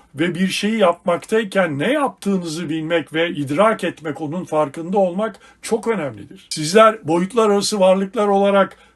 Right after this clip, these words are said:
çok boyutlu hale geldikçe frekanslar değişip enerjiler hızlandıkça bedeniniz bilgi taşıyıcı sinir sisteminizin kaldırmak zorunda olduğu zorlayıcı hızda bir değişimden geçer. Siz dileğinizi oluştururken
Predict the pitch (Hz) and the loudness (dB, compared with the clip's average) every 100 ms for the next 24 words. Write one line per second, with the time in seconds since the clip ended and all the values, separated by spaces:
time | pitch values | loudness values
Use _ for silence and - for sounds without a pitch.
0 | - - 208 180 202 190 190 208 175 180 | -10 -2 -2 0 2 2 2 4 4 4
1 | 196 190 185 180 302 - - 214 262 - | 2 4 2 2 -4 -4 -4 -4 -4 -4
2 | 165 170 180 175 202 208 196 170 170 156 | -4 0 -2 -2 0 0 0 -4 -6 -4
3 | 254 277 - - - 175 165 180 160 185 | -6 -8 -14 -20 -10 -6 0 0 2 0
4 | 190 156 151 175 190 190 277 - 226 254 | 0 0 -2 2 2 2 -2 -4 -2 -2
5 | 277 - _ - 123 165 196 202 208 294 | -4 -12 _ -8 -4 0 2 2 2 0
6 | - - _ - 139 165 170 277 214 202 | -2 -6 _ -12 -10 -6 -2 0 0 0
7 | 202 196 185 196 - 175 233 190 180 - | 0 0 0 -2 -2 -2 -2 -2 -4 -4
8 | 202 185 185 170 208 190 170 165 185 202 | -4 -2 -2 -2 -4 -2 0 2 0 0
9 | 208 175 190 196 190 190 180 190 196 151 | 0 -2 -2 0 0 0 -2 -2 -2 -2
10 | 170 175 175 185 254 226 180 214 190 190 | -2 -2 -2 -4 -4 -4 -2 -2 0 -2
11 | 160 - _ - 160 156 - 185 220 254 | -4 -16 _ -2 0 0 -2 0 0 0
12 | 202 135 - - 190 220 151 165 180 180 | -2 -6 -8 -4 0 0 0 -4 -2 0
13 | 196 214 202 185 - 202 247 262 202 220 | 0 2 0 0 -6 -4 -2 -2 2 2
14 | 247 | 0